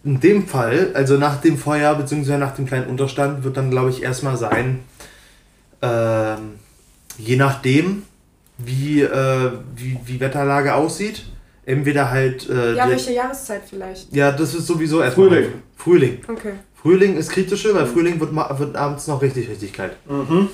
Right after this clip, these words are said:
Speaker 1: Ähm, dementsprechend sollten wir auf jeden Fall dafür sorgen, dass wir,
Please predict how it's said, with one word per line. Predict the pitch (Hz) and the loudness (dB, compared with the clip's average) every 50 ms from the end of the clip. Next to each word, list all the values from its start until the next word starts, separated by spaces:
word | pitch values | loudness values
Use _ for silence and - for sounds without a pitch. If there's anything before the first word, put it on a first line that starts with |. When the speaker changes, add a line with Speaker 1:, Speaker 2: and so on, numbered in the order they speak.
| - - - - - - | -8 -18 -20 -20 -18 -8
Speaker 1:
Ähm, | - 127 131 135 135 135 131 135 135 135 135 127 | -4 0 2 2 4 4 4 4 4 2 2 2
dementsprechend | 143 156 160 165 165 - - - 160 151 151 160 | 2 2 2 0 -2 -4 -2 -2 -2 -2 0 -2
sollten | 139 151 151 139 139 | 0 0 0 0 0
wir | 143 135 | -2 -2
auf | 131 120 | -2 -2
jeden | 131 131 151 170 180 185 180 | 0 2 2 2 2 -2 -4
Fall | - - 170 165 165 | -4 -2 -2 0 0
dafür | 165 165 - 165 147 | 0 -2 -4 -4 -4
sorgen, | 139 151 147 151 147 147 | -2 -2 -2 -2 -2 -4
dass | 139 135 135 - | -4 -4 -4 -2
wir, | 139 135 135 135 131 127 123 - 113 120 120 117 117 117 117 113 | 0 0 0 2 0 -2 -4 -4 -4 -4 -4 -2 -2 -2 -4 -6